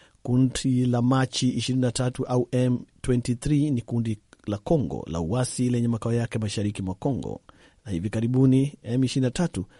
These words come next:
limekiuka makubaliano ya kusitisha mapigano. Hilo ni lazima likomeshwe, amesema balozi Thomas Greenfield. Rwanda na D R C walikubaliana kuhusu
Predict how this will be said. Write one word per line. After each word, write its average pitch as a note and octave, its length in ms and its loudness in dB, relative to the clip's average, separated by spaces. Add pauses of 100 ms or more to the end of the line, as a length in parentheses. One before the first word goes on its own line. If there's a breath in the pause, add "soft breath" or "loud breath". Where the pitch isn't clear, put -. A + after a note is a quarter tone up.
(280 loud breath)
limekiuka D#3 480 2
makubaliano A2 560 2
ya G2+ 60 0
kusitisha - 460 -6
mapigano. E2+ 560 -4 (120)
Hilo E3 240 0
ni C#3+ 100 4
lazima A#2+ 360 0
likomeshwe, F2 540 -4
amesema F2 440 -2
balozi E2 380 -4
Thomas D#2+ 380 -6
Greenfield. D#2+ 500 -8 (760 loud breath)
Rwanda C#3 240 6
na C3+ 120 8
D C#3 140 8
R C3+ 140 6
C D3+ 180 2
walikubaliana C3 920 2
kuhusu C3 600 0